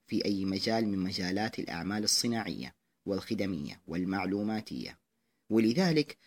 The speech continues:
يطلق على هذا المفهوم ضبط قياس الجودة، التي تمثل عملية رباعية: أولًا، تحديد المعايير أو المتوقع، ثانيًا، قياس الأداء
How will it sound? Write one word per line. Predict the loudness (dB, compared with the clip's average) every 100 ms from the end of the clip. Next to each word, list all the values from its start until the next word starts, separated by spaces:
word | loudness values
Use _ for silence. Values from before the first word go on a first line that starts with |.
| 2
يطلق | 2 4 2 4 4
على | 4 4
هذا | 2 2 2
المفهوم | 0 0 -2 2 6 6 4 _ _ -2
ضبط | 6 6 4 -16 -6
قياس | 0 2 2 2
الجودة، | 2 2 0 -4 -8 -14 _ _ _ _ 0
التي | 4 4 2
تمثل | -2 0 0 2 2
عملية | 2 0 2 4 4 4
رباعية: | 4 2 2 0 -6 -10 _ _ _ -20 -20 _ 4
أولًا، | 6 6 6 4 2 -6 _ _ -2
تحديد | 0 6 6 6
المعايير | 2 0 0 0 4 4 4 0 _ _ _ 4
أو | 6 6
المتوقع، | 2 2 0 0 -4 -8 -8 _ _ _ _ _ _
ثانيًا، | -2 0 2 2 2 0 -2 _ _ 4
قياس | 6 8 6
الأداء | 4 4 4 4 0